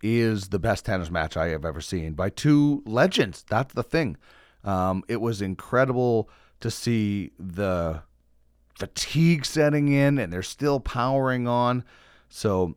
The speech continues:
uh, just be thankful that you were, uh, you know, if you're listening to this and you were at the game, at the match live, then congratulations. But even if you managed to watch it on T V, remember where you were on this day, because that is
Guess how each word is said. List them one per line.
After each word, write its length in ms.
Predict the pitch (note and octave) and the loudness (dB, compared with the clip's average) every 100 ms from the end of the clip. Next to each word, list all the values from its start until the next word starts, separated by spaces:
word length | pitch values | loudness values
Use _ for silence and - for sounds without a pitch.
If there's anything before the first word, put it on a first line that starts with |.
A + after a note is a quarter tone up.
| - | -10
uh, 180 | F2 F#2 | -6 -4
just 240 | G2+ D#3 | 0 0
be 120 | - C#3 | 0 0
thankful 560 | - B2+ C3+ - B2+ | 2 0 0 2 2
that 280 | A2 F#2+ - | 2 0 0
you 220 | G#2+ A#2 | 0 0
were, 380 | C3 B2 A#2 A2 - - | 2 4 4 2 -4 -10
uh, 160 | F2 D2+ | -8 -4
you 100 | A#2+ | -2
know, 80 | F#2+ | -2
if 100 | - | -2
you're 100 | G2 | -2
listening 340 | A2 G#2+ F#2+ | -2 -2 -4
to 100 | G2+ | 0
this 280 | G2+ A2+ - - - - | 0 0 -4 -18 -20 -14
and 140 | F2+ F#2 | -6 -2
you 120 | F2+ | -2
were 180 | F2+ F#2 | 0 4
at 140 | A#2 | 4
the 60 | A#2+ | 2
game, 260 | G#2 F#2+ F#2 | -2 -2 0
at 180 | G2+ G#2 | -2 0
the 80 | |
match 280 | F#2+ F2 D#2+ | -2 -2 -2
live, 360 | F2 A2 F2+ D#2+ | 4 6 4 0
then 140 | E2+ | -6
congratulations. 840 | - E2+ F2+ D#2+ C2+ G2 - A#1 - | -4 -2 -2 -2 -2 -2 -2 -8 -4
But 160 | F#2 | 0
even 220 | C3 C#3+ | 0 2
if 160 | C#3 - | 0 -2
you 240 | A#2 G#2+ - - _ - | -2 -2 -6 -20 _ -4
managed 380 | G#2 A#2+ A2+ | -2 0 -2
to 80 | A#2 | 0
watch 320 | F#2 F#2 F#2+ | 2 4 2
it 80 | F#2 | 0
on 140 | F2+ F#2 | -2 -2
T 220 | G2 F2 | -2 -2
V, 280 | D#2+ D#2+ C#2+ - | -2 -4 -8 -12
remember 520 | F#2 B2 C#3 D3 E3+ | -2 2 2 2 2
where 160 | D3 D3+ | 2 2
you 180 | C#3+ | 2
were 200 | C3 C#3 | 2 2
on 140 | B2+ A#2 | 0 -2
this 140 | A2+ | -4
day, 240 | - A#2+ F#2+ | -2 -2 -2
because 320 | D#2+ - F2+ | -4 -8 0
that 260 | G2+ G#2 | 2 2
is 300 | - G2 F#2+ | 2 -2 -4